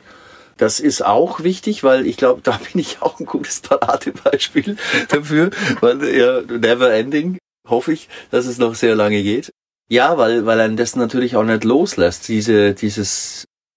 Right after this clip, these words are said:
dieses Engagement dieser jungen Leute. Es ist auch so,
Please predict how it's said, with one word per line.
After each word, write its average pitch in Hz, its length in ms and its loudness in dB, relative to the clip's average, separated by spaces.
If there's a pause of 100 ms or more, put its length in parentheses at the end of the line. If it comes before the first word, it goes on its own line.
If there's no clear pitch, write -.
dieses 101 240 -8
Engagement 110 720 2
dieser 120 200 0
jungen 113 300 0
Leute. 104 600 4 (520)
Es - 140 -6
ist 143 120 -2
auch 139 160 4
so, 165 320 2